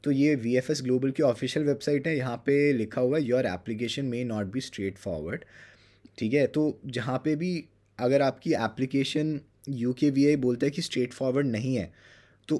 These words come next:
उसका मतलब है कि इनमें से कोई एक पॉइंट आप पर अप्लाई होता है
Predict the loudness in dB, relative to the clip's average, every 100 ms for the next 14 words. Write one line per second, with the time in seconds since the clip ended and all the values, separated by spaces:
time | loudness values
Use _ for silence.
0 | -2 -6 -2 0 0 0 -2 0 2 2
1 | -2 -6 -6 -4 -2 0 0 -2 2 2
2 | 0 -4 -2 -2 0 -2 -2 -4 -10 _
3 | _ _ _ -12 -4 -4 0 -2 0 0
4 | 0 0 -4 -10